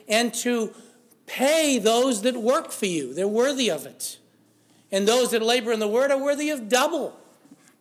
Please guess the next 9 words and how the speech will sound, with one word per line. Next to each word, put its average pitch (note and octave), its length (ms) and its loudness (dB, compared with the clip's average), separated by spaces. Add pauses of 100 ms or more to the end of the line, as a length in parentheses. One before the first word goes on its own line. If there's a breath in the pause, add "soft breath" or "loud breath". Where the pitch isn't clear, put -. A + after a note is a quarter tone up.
(420 soft breath)
And A#3 140 2
so D4 120 0
you C4+ 220 2
had B3 220 0
sacrificial C#4 680 -2
people C#4+ 340 -8
that A#3 120 -4
were A3 100 -4
suffering A3+ 600 -2